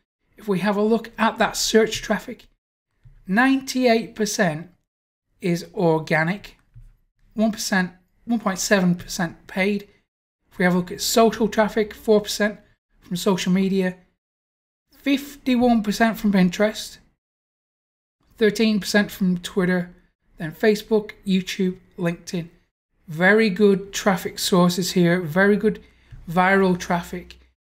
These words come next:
So, if you're happy to go ahead and check out the website, let's take a look at it. It is called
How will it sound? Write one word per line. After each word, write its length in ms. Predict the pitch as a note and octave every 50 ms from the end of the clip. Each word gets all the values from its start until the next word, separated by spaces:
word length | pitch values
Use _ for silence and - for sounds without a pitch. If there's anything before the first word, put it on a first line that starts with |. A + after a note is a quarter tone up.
| _ _ _ _ _ _ _ _ _ _ _ _ _ _ _ _ _ _ _ _ _ _ _ _
So, 360 | - - - A#3 G3 - - - _ _ _ _ _ _ _ _ _ _ _ _ -
if 240 | - F#3 F3 - - - -
you're 200 | G3+ G3+ A3 G3
happy 280 | F3+ A3+ G#3+ G#3+ A3+ G3
to 100 | F3+ A3+
go 140 | F#3 G#3+ G#3
ahead 300 | F#3+ F#3 G#3+ G#3+ G#3+ G#3+
and 180 | - F#3+ F3+
check 220 | - G#3+ G3+ - -
out 120 | G3 F3
the 80 | - F#3
website, 460 | G3+ G#3 G#3 - - A3 G#3 - G3+
let's 220 | G#3 - - -
take 320 | - - - G3 F#3 - F#3+
a 20 |
look 320 | F3 F3 F3 E3+ - - - - -
at 140 | D#3+ D3
it. 100 | D3+ D#3+ - _ _ _ _ _ _ -
It 120 | G3+ A3
is 140 | A#3+ G3+ -
called 400 | - - A#3+ G3+ F3 F3 F3+